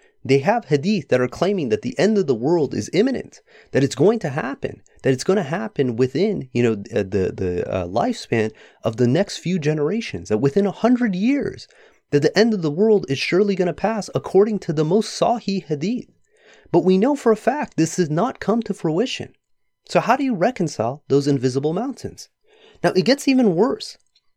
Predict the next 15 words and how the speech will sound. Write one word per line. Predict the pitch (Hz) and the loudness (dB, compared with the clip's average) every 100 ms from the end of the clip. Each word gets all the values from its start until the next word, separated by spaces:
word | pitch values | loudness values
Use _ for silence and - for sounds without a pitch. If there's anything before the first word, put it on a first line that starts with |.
| _ | _
If | 156 | -2
you | 180 | 0
study | 147 - 226 | 0 0 0
the | 208 | 0
works | 160 185 190 | 0 0 0
of, | 131 127 | -4 -4
uh, | 135 117 | -2 -2
Tabiri, | 104 120 117 190 113 - _ _ _ _ _ _ _ | -2 -4 -2 -2 -4 -8 _ _ _ _ _ _ _
in | - 123 - 120 | 0 0 0 -4
the | |
history | 107 208 - 170 123 | 0 0 -2 -4 -2
of | 107 | 0
Al-Tabiri, | 95 - 95 90 95 127 _ _ - | -2 -2 -8 -8 -10 -12 _ _ -12
volume | 90 143 226 202 120 | 0 2 2 0 -4
one, | 85 90 135 | -6 -10 -12